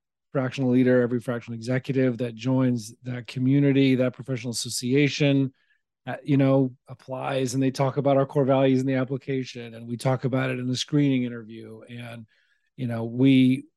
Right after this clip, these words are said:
we, we've just been very clear that, you know, people who are always looking over their shoulder at their competitors and, like, you know, uh, you know, again, just living in that scarcity mindset is just not, not a fit with who we wanna be and who we are as a,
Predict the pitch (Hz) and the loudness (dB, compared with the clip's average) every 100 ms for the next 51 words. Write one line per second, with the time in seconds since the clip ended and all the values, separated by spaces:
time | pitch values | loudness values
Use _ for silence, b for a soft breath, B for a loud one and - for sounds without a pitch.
0 | _ - 120 131 143 135 143 123 135 120 | _ -18 -4 -2 0 2 2 4 0 0
1 | - 127 127 127 - 135 131 127 113 117 | -2 0 0 -2 -4 -2 0 -2 -6 -12
2 | 117 - _ _ _ _ _ _ _ 143 | -14 -16 _ _ _ _ _ _ _ -6
3 | 135 139 160 151 147 143 143 135 135 135 | -4 0 2 6 6 6 6 4 2 2
4 | 131 131 127 - 131 135 131 127 123 117 | 2 0 -2 -4 -6 -4 -2 0 -2 -6
5 | 127 127 - 139 151 170 147 143 139 131 | -12 -14 -10 -2 2 2 4 2 2 0
6 | 123 127 123 123 113 127 120 117 113 _ | -2 -4 -6 -8 -8 -8 -8 -10 -14 _
7 | _ _ _ - - - - 147 120 113 | _ _ _ -14 -12 -12 -8 -6 -6 -10
8 | - 139 143 139 139 147 135 127 110 - | -10 -2 0 2 4 4 4 2 -2 -2
9 | 135 127 123 135 151 156 - 117 117 127 | 0 0 -2 2 2 0 -2 -6 -8 -6
10 | 123 156 - 135 139 135 135 123 _ 151 | 0 0 0 -4 -2 -2 -4 -8 _ -4
11 | 156 156 - 131 110 120 120 131 120 123 | 0 0 -2 -8 -6 -12 -6 -2 0 0
12 | 117 117 117 104 120 117 107 117 117 117 | 0 -4 -8 -6 -4 -4 -6 -10 -10 -10
13 | 123 117 113 120 117 120 110 | -8 -8 -10 -14 -14 -14 -16